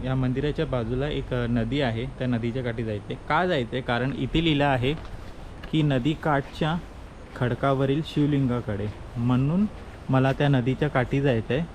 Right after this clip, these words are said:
अजून एक शिवलिंग आहे जो नदीच्या काठी आहे, त्यासाठी मी तिकडे जाणार आहे. So आता बघू, अ, अशी पायवाट आहे, so अशा पायऱ्या आहेत तिकडे जाण्यासाठी. आणि इथे आलात तर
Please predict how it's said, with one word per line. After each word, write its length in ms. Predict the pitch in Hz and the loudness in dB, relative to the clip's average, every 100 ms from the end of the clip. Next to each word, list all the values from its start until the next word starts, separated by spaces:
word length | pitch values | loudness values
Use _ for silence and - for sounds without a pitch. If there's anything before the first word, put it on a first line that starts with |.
| - - | -12 -2
अजून 240 | 151 165 208 | 2 4 2
एक 120 | 220 | 0
शिवलिंग 440 | - 180 175 165 | 0 0 0 0
आहे 300 | 165 143 151 | 2 2 0
जो 200 | 147 143 | 0 0
नदीच्या 440 | 143 123 143 147 160 | 2 0 0 0 2
काठी 320 | 143 131 143 | 0 0 0
आहे, 180 | 123 135 | 0 -2
त्यासाठी 380 | 135 139 143 | -2 -2 -2
मी 120 | 151 147 | -4 -2
तिकडे 340 | 131 139 135 | -4 0 2
जाणार 280 | 127 120 113 | 2 2 0
आहे. 100 | 139 | -2
So 400 | - - - 120 | -6 -10 -6 -4
आता 160 | 110 | -4
बघू, 320 | 117 123 123 175 - - - | -2 -2 -2 -4 -6 -14 -8
अ, 380 | 117 117 113 - | -2 0 0 0
अशी 220 | - 131 | 0 0
पायवाट 560 | - - 131 127 147 151 | 0 2 4 4 4 4
आहे, 200 | 127 139 - - - - - - - - - - - - - | 2 2 0 -2 -2 0 0 -4 -14 -14 -16 -16 -14 -14 -6
so 80 | 135 | -2
अशा 180 | 120 143 | -2 -2
पायऱ्या 440 | 131 123 113 135 | 0 2 4 4
आहेत 200 | 135 131 143 | 2 0 -2
तिकडे 260 | 120 117 117 | -4 0 2
जाण्यासाठी. 560 | 113 117 120 117 127 156 - - - - - - - - - - - - - - - - - - | 2 2 2 0 -2 -4 -8 -14 -14 -14 -12 -14 -14 -14 -14 -14 -14 -12 -12 -12 -10 -10 -10 -4
आणि 180 | 139 147 | 0 0
इथे 180 | - | 2
आलात 280 | 156 139 151 147 | 2 4 2 0
तर 80 | 160 | -4